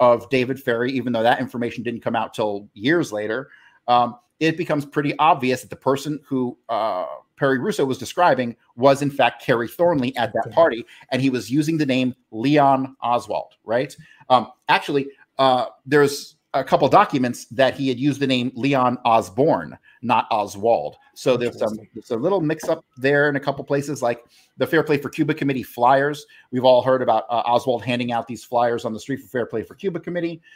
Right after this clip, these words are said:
Speaker 1: and so he must be a communist. Well, when you, uh, when, when Harold Weisberg, who was a, a, a former O S S officer, he went on to become a, a, a big-time J F K researcher. He just died, I think, like, ten years ago. Um,
Speaker 2: But he worked with Garrison, right?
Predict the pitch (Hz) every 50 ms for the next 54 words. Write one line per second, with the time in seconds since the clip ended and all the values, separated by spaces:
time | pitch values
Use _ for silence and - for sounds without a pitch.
0 | _ - - - 120 - - 127 113 113 120 117 120 - - - 117 101 - -
1 | 151 151 143 143 147 147 143 135 - - 131 131 127 123 120 - - _ _ _
2 | _ - 135 131 131 123 117 110 - _ _ _ - 131 127 127 123 117 - 135
3 | 135 131 131 131 127 131 123 139 180 190 175 180 110 127 170 208 220 185 151 120
4 | 127 123 117 120 143 143 - _ _ _ _ - 156 147 139 139 127 135 131 127
5 | 120 - 131 - - 131 120 104 - - - - - 190 208 185 180 - 156 147
6 | 147 131 - 147 131 - 147 139 135 131 - - 143 135 131 131 147 147 147 139
7 | 131 131 135 123 139 131 135 139 127 127 123 120 - - 117 113 113 85 85 -
8 | - 117 120 92 - - 117 95 135 135 135 - 139 127 127 113 - 123 120 117
9 | 113 - - 131 123 123 123 120 117 _ _ _ _ - 135 139 135 151 139 135
10 | - 123 107 123 113 120 117 - - 127 113 113 117 110 110 104 127 113 104 104
11 | 101 - - 110 110 113 113 113 104 107 104 113 113 110 107 - _ _ _ _
12 | _ - - _ - _ _ _ - 120 123 120 117 113 110 - _ - 147 127
13 | 160 196 170 156 185 185 180 156 - - 139 156 156 139 - - 135 139 127 120
14 | 113 - - 95 95 110 113 117 -